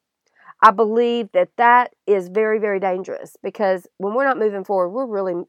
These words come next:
we're, we're, we're really moving back. Because God means for every day for us to get up and be taking steps. Some days we're doing marathons.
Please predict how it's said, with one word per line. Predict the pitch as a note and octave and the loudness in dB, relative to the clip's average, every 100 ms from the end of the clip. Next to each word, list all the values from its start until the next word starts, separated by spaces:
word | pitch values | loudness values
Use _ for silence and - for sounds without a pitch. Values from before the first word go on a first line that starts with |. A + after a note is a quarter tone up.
| _ | _
we're, | - G#3+ | -12 -12
we're, | - A3+ A#3+ - | -8 -4 -4 -4
we're | G#3 A#3+ | -6 -6
really | G#3 G#3 | -6 -6
moving | F3 D#3+ D3+ | -6 -8 -8
back. | C#3+ A1 - _ _ _ _ _ | -8 -8 -10 _ _ _ _ _
Because | A3 C#4 A#3+ | 0 2 4
God | C4+ C#4 | 6 6
means | B3+ A#3 G#3 | 4 -2 -2
for | - G#3 | -4 -4
every | G3 F3 | -4 -2
day | F3+ E3+ | -2 -2
for | F3+ | -6
us | F3 | -8
to | - | -12
get | E3+ F3+ | -6 -4
up | E3+ | -4
and | E3 | -8
be | E3 | -14
taking | - D3+ D3+ | -10 -10 -10
steps. | D3 - D#3+ A#2+ - _ _ _ | -14 -10 -8 -8 -12 _ _ _
Some | _ - - B3 D4+ | _ -4 4 4 4
days | C4+ F3 D#2+ - - _ _ _ - | 2 2 0 -6 -18 _ _ _ -4
we're | G#3 | 0
doing | G3+ F3+ F3 | 2 0 2
marathons. | F3 D#3+ D#3 G2+ B2+ - _ | 0 0 -4 -10 -10 -16 _